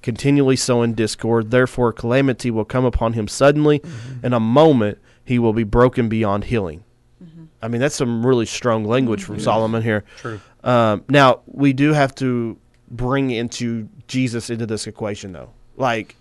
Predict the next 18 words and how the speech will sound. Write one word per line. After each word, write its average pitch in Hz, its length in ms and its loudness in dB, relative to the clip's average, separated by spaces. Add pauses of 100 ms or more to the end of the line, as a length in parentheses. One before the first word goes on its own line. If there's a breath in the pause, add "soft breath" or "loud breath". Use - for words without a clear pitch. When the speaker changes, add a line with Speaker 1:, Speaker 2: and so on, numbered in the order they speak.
(160)
Speaker 1:
so, 123 360 -2 (540 loud breath)
absent 156 400 0
of 120 160 0
Jesus, 120 720 -4
Speaker 2:
Yeah. 127 80 -6
Speaker 1:
there 131 160 -2
is 143 240 -2
a 135 40 2
moment 113 400 -2
where 113 140 -4
you, 113 220 -4 (320)
you 127 160 -8
get 117 260 -2
past 110 280 -4
healing. 101 320 -6
But 107 220 -4
we 131 200 -2
know 127 260 0